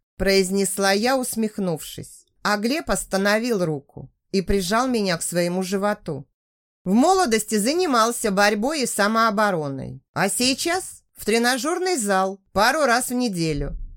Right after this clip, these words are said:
Физическую форму нужно поддерживать". Я и не заметила, как он развязал пояс халата – и стянул с меня. Мгновение, и оказалась на расстеленной кровати.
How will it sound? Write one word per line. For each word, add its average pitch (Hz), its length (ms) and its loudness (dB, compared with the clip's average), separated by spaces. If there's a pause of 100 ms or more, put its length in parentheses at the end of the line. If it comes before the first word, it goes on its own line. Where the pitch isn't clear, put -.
(140)
Физическую 226 720 0
форму 156 440 -2
нужно 233 320 0
поддерживать". 175 1080 -2 (640)
Я 240 220 2
и 269 140 4
не 294 120 0
заметила, 277 680 0
как 190 240 -2
он 208 160 0
развязал 202 540 0
пояс 233 320 0
халата – 214 640 -4 (180)
и 208 80 0
стянул 220 480 -2
с - 140 -10
меня. 131 420 -8 (240)
Мгновение, 220 920 0 (180)
и 180 100 2
оказалась 202 680 0
на 196 120 -2
расстеленной 208 640 0
кровати. 185 680 -4